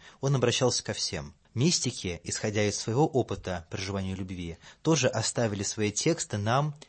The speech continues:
как свидетельство, чтобы мы прилагали усилия в том, что мистикам после долгого периода очищения их было дано по благодати.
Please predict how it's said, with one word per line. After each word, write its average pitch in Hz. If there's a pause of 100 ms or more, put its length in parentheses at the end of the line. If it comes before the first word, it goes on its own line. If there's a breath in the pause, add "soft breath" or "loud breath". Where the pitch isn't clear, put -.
как -
свидетельство, - (320 loud breath)
чтобы 113
мы 135
прилагали 110
усилия 110 (240)
в -
том, 156 (540 loud breath)
что -
мистикам 107 (340)
после 101
долгого 98 (100)
периода 95
очищения 117
их - (260 loud breath)
было 110
дано 104
по 113
благодати. 98